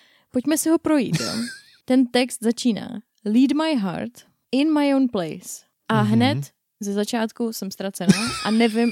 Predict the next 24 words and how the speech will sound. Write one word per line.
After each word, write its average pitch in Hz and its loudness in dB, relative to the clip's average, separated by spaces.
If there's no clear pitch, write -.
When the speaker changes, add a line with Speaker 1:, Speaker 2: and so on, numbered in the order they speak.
Speaker 1:
absolutně, 208 0
Speaker 2:
<laughs> - -2
Speaker 1:
co - -2
tím 247 2
chtěl 208 -2
básník 185 -4
říci, 156 4
Speaker 2:
Mhm. 180 0
Speaker 1:
což - 2
je 190 -4
veď 226 -2
mé 208 0
srdce 190 -6
v 196 -10
mém 214 2
vlastním 202 0
místě, 285 -4
Speaker 2:
Mhm. 139 2
Speaker 1:
nebo 202 0
bytě 214 -2
to 294 -2
může 269 2
být 247 -2
klidně. 233 -2